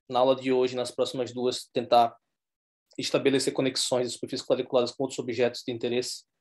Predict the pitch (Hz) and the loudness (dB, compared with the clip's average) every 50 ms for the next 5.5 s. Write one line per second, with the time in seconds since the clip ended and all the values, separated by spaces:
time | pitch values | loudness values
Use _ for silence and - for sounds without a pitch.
0 | _ _ _ _ - - 139 120 120 180 185 185 - 120 117 143 143 160 170 180 | _ _ _ _ -10 -8 -8 -6 -4 -2 -2 -2 -2 -4 -4 -2 0 0 0 0
1 | 190 185 - - _ _ _ _ _ _ _ _ _ _ - - _ _ _ _ | -2 -6 -10 -18 _ _ _ _ _ _ _ _ _ _ -20 -20 _ _ _ _
2 | _ _ _ _ _ - - 170 180 185 180 175 175 170 170 170 165 - - 170 | _ _ _ _ _ -4 0 0 2 2 4 4 4 4 4 2 -2 2 2 2
3 | 170 - - 156 151 156 151 160 160 160 151 143 151 147 - 147 139 143 143 143 | 2 2 2 2 4 4 6 6 6 6 4 2 0 0 2 2 2 2 2 0
4 | - 135 135 131 131 - - 139 127 123 120 123 127 127 127 123 123 123 120 120 | -2 -2 -2 -2 -4 -6 -10 -10 -10 -10 -8 -4 -4 -4 -2 -2 -2 -2 -2 -2
5 | 120 120 120 120 120 123 120 120 - | -2 -2 -2 -4 -4 -6 -8 -10 -14